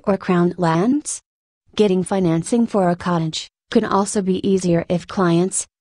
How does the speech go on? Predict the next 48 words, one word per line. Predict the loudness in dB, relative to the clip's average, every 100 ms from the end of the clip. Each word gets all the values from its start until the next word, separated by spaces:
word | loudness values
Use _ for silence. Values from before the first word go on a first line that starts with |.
| 0
use | 4 6 6
a |
mortgage | 2 2 0 0 -4 0
broker | 0 2 -2
in | 0 0
the | 0
area. | 0 2 2 0 -4 _ _ _ _
They | 2 2
have | 2 -2 -2
access | -4 -4 -2 -4 -4 -4
to | -2
the | -2
best | 0 0 -2 -2
rates | -2 -2 0
and | 0
have | 2 0
a |
lot | 2 0 -2
more | -2 -2
flexibility | -2 -4 -2 -2 0 0 0 -2
to | -4 -4
work | -2 -2 -2
around | 0 2 0 0
issues | 0 2 0 0
that | 0 -2
a |
bank | 0 0 -2 0
would | 0
not. | 2 0 -4 -12 -20 _ _ _ -4
A | -2
broker | 2 0 0 -2 -4 _ _
will | 2 4
usually | 4 4 2 0 0
get | 0 0
you | 0
the | 0
same | 0 2 4 4
rate | 2 0
for | 2 2
a |
cottage | 2 0 2 0 -2
that | -2 0
you | 0
have | -2 -4
for | -2
your | 0 0
primary | 0 0 2 2 2
residence. | 2 0 0 0 -2 -6